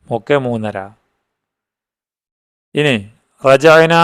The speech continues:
മിനൽ മദ്രസത്തി, ഞങ്ങൾ സ്കൂളിൽ നിന്ന് മടങ്ങി. ഫി സായത്ത് റാബിയ, വൈകിട്ട് നാല് മണിക്ക് അല്ലേ? അപ്പം നാല് മണിയാകുമ്പോൾ ഇങ്ങനെ വരച്ചു, ഇങ്ങനെ വരച്ചു.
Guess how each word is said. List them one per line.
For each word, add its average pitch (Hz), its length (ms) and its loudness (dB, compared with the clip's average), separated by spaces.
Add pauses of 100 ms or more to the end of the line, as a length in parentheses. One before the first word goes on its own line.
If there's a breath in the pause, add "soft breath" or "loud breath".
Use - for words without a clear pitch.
(120)
മിനൽ 151 300 0
മദ്രസത്തി, 135 580 2 (120)
ഞങ്ങൾ 127 200 -4 (260)
സ്കൂളിൽ 147 300 0
നിന്ന് 151 180 -6
മടങ്ങി. 131 320 -2
ഫി 131 140 -10
സായത്ത് 135 460 2
റാബിയ, 123 340 0 (120)
വൈകിട്ട് 117 400 -6 (100)
നാല് 117 280 -8
മണിക്ക് 101 240 -20
അല്ലേ? 143 140 2 (680)
അപ്പം 120 240 -16
നാല് 123 260 -2
മണിയാകുമ്പോൾ 131 500 -2 (800)
ഇങ്ങനെ 123 240 -10
വരച്ചു, 120 260 -10 (1400)
ഇങ്ങനെ 110 260 -10
വരച്ചു. - 200 -20